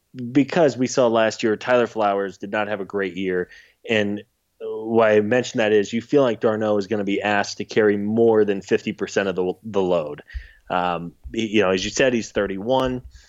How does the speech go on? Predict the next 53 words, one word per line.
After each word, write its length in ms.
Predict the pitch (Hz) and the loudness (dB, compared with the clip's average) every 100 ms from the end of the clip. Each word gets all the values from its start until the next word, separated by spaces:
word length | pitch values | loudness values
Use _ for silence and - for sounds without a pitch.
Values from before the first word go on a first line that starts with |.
| _ | _
somebody 340 | - 127 117 113 | -4 -2 0 0
who 360 | 117 110 107 | 0 0 0
had 180 | 95 104 | -2 -2
a 60 | 92 | 0
lot 180 | 104 | 0
of 80 | 113 | 0
prospect 500 | - 117 - 139 127 | 0 -2 0 -4 -2
pedigree 360 | 135 131 127 131 | -2 -2 -2 -6
coming 320 | - 107 98 | -6 -6 -2
up. 220 | 147 160 - _ _ _ - | -2 -2 -10 _ _ _ -8
Um, 380 | 98 98 98 | -4 -2 -4
he 120 | 98 110 | 0 2
had 120 | 98 | 4
a 60 | |
lot 180 | 101 98 | 4 2
of 80 | 92 | 0
injuries 420 | 135 127 131 123 | -2 0 0 -2
too. 420 | - 131 123 117 - _ _ - | 2 4 4 2 -4 _ _ -10
He 300 | 104 107 127 | -6 0 2
actually 280 | 190 - 139 | 2 0 0
had 100 | 120 | 0
a 60 | |
couple 260 | - 123 117 | 0 -2 -2
of 80 | 104 | -4
good 160 | 113 | -4
years 300 | 104 104 107 107 | -2 -2 -2 -4
with 100 | - | -8
the 80 | |
Mets, 460 | 85 95 - - - - - - 87 | -4 -2 -2 -6 -18 -20 -20 -14 -6
uh, 500 | 92 95 95 95 90 | -2 0 2 0 -2
like 140 | 90 | -6
in 80 | 90 | -8
twenty 240 | 90 113 107 | -2 -2 0
fourteen, 460 | 113 104 - 104 | 2 0 0 -6
twenty 200 | - 104 | -2 -4
fifteen, 440 | - 107 - 107 101 | 0 -2 -2 -4 -2
and 80 | |
then 100 | 101 | -2
the 160 | 104 98 | -2 -2
injuries 340 | 101 104 101 | -2 -2 -2
started 280 | - 98 92 | 0 0 0
to 80 | 92 | 0
hit, 220 | 101 98 | 2 2
and 60 | 92 | 0
he 80 | 92 | -8
was 140 | 92 | -8
kinda 220 | - 101 | -6 -4
lost 340 | 90 90 92 - | -2 -2 -2 -4
for 80 | |
a 60 | 98 | -6
few 180 | - 98 | -2 0
years. 300 | 98 92 - | 0 0 -2
But 180 | 90 | -2